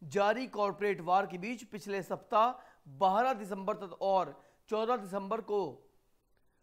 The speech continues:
टाटा कंसल्टेंसी सर्विसेज और टाटा टेली सर्विसेज लिमिटेड की विशेष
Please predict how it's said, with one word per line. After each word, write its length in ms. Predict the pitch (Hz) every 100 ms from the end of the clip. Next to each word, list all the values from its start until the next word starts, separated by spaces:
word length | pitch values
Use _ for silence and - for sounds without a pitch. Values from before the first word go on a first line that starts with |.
| _ -
टाटा 720 | 208 220 269 247 156 - -
कंसल्टेंसी 640 | 208 196 233 214 202 196
सर्विसेज 600 | 202 208 196 214 262 247 - _ _ _ -
और 260 | 220 214
टाटा 420 | 170 202 202 254 254
टेली 400 | - 226 269 247
सर्विसेज 460 | 220 190 165 214
लिमिटेड 400 | 190 185 170 196
की 120 | 175
विशेष 400 | 185 165 202 202